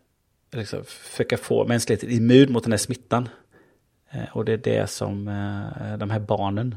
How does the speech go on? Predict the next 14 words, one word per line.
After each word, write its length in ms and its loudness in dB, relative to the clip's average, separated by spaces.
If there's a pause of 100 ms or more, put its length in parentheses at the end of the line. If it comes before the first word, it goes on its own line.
(140)
som 200 -4
är 40 0
i 140 0
labyrinten, 420 -4
de 120 -4
är 60 0
nyckeln 300 -6
till 100 -10
det, 80 -8
kan 140 -14
man 80 -14
säga. 180 -12 (720)
Men 240 2
den 500 10